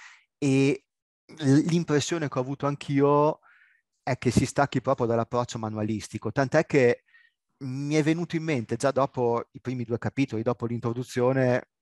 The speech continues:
mm, un aforisma cinese che è,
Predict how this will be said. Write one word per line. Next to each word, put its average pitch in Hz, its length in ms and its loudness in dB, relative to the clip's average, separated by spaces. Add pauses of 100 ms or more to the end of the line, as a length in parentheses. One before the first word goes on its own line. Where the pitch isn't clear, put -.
(260)
mm, 101 360 -16 (140)
un 123 180 -10
aforisma 123 540 -2
cinese 120 580 -2
che 113 140 -4
è, 107 260 -2